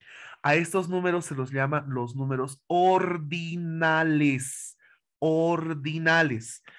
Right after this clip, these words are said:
Entonces empezamos. Al número uno ya no le decimos uno, le vamos a decir first,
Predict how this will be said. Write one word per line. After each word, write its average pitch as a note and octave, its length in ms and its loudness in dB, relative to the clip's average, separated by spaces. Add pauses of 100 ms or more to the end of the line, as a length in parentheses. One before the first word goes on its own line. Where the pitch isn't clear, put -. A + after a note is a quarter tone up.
(360)
Entonces D3+ 400 -2
empezamos. D3 500 -4
Al C3 100 -4
número G3 300 2
uno G#3+ 180 4
ya F3 120 2
no E3 100 0
le C#3 120 0
decimos C3+ 360 -6
uno, A3+ 220 0
le B2 80 -2
vamos B2+ 300 -4
a C3+ 40 -6
decir E3 340 -8 (380)
first, - 680 0